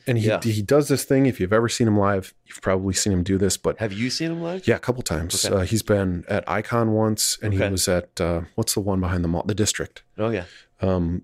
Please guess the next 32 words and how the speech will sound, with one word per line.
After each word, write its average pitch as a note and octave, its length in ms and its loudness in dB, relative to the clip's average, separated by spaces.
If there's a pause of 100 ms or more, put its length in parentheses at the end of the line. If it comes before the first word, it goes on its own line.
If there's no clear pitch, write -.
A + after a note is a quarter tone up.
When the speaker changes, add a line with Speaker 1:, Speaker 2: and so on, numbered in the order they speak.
Speaker 1:
and G2 240 -2
both A#2+ 200 4
times F2+ 320 -6
just - 240 -2
killed. E2 260 -2 (220)
Absolutely G2 640 2
Speaker 2:
Oh, - 20 -8
Speaker 1:
killed F#3+ 60 -10
Speaker 2:
sure. F#2 180 0
Speaker 1:
the F#2 100 -4
crowd. F2+ 300 -2 (420)
And A2 260 2 (100)
there D#3+ 100 6
were E3+ 80 6
a E3+ 60 4
bunch F3 160 0
of - 40 -14
people D3+ 200 2
that C#3 100 4
weren't C3+ 220 2
familiar, A#2+ 480 2 (120)
you D#3+ 120 2
know, A#2+ 100 4
just A#2+ 160 -6
out G#2 140 2
Speaker 2:
Mm-hmm. A#2 100 -6
Speaker 1:
for A2 60 2
a G2+ 40 0
good F#2 160 0
time. G#2 320 2
And, E2+ 200 -4
Speaker 2:
Mm-hmm. A2+ 120 -8